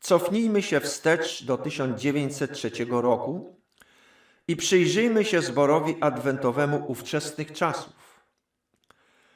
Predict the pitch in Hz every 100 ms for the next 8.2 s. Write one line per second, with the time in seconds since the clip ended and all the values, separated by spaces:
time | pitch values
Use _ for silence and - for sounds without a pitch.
0 | _ - - 160 170 202 240 165 147 -
1 | 175 170 156 156 147 143 139 170 226 180
2 | 147 143 - 165 185 - 180 139 131 120
3 | 139 120 - 143 160 175 226 202 165 160
4 | 151 - 135 - 151 208 196 151 151 113
5 | 143 175 175 123 156 160 165 156 156 139
6 | 147 165 156 156 - 160 151 196 156 -
7 | - - 131 127 131 131 - 165 123 196
8 | 320 -